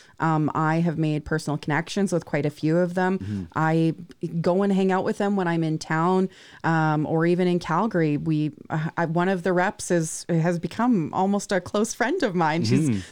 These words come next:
Speaker 1: the rep for Broken Coast, which I, I love. I, I mentioned Moresby on the One Hitters, but when you, uh, when you think about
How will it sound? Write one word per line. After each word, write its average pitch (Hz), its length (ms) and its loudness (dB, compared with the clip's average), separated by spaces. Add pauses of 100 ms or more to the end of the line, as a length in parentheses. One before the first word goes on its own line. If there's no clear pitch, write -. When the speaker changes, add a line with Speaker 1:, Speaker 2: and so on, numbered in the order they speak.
Speaker 1:
the 214 100 2
rep 202 220 0
for 220 140 0
Broken 175 400 0
Coast, 196 420 -2
which 180 220 0
I, 160 260 -2
I 180 80 2
love. 160 340 0
I, 180 160 2
I 165 200 0
mentioned 170 420 2
Moresby 180 480 0
on 180 120 2
the 170 80 0
One 156 180 0
Hitters, 165 360 0
but 156 300 0 (400)
when 190 260 2
you, 185 340 4
uh, 170 460 0
when 190 300 0
you 190 80 2
think 254 260 -2
about 170 520 2